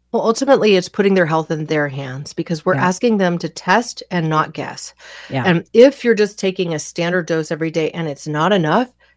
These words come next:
Speaker 1: how would you know?
Speaker 2: Yeah.
Speaker 1: How would you really know? You
Speaker 2: Yeah.
Speaker 1: wouldn't. You'd just be guessing, "Well, I feel okay. I guess I'm doing the right thing." But we're actually showing you with data.
Speaker 2: Absolutely.
Speaker 1: And so that puts it right in your hands. And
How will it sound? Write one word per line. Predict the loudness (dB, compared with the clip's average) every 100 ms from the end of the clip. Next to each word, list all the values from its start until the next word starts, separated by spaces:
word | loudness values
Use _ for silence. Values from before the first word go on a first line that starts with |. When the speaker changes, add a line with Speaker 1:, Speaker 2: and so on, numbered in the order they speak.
| -4
Speaker 1:
how | 4 4
would | 4 2
you | 2
know? | 2 2 -2 -6 _ _ _ _
Speaker 2:
Yeah. | -8 -6
Speaker 1:
How | -2 2
would | 2 2
you | 0
really | 0 0 0
know? | 0 -2 -6 -10 _ _ -6
You | -2
Speaker 2:
Yeah. | 0
Speaker 1:
wouldn't. | 0 -2 -8 -14 -14 _ _ -6
You'd | -4
just | -2 -4 -2
be | 0 0 -4 0
guessing, | 0 2 0 2
"Well, | 4
I | 4 2 0
feel | -2 2
okay. | 0 0 0 2 4 2 0
I | -4
guess | -2 2 2 2
I'm | 0 0
doing | 0 0 0
the | 0
right | 0 -2 -2
thing." | -2 -2 -2 -4 -8 -14 _ _ -2
But | -2
we're | 2 2
actually | 2 2 -2 -4
showing | -4 -6 -6
you | -8
with | -10 -10
data. | -10 -12 -14 -20 _ _ _ _ _ -8
Speaker 2:
Absolutely. | -6 -4 0 0 2
Speaker 1:
And |
so | 0 0
that | 0 -2
puts | -2 0
it |
right | 0
in | 0
your | 0
hands. | 0 0 -4 -10 -20 -16 -4
And | -2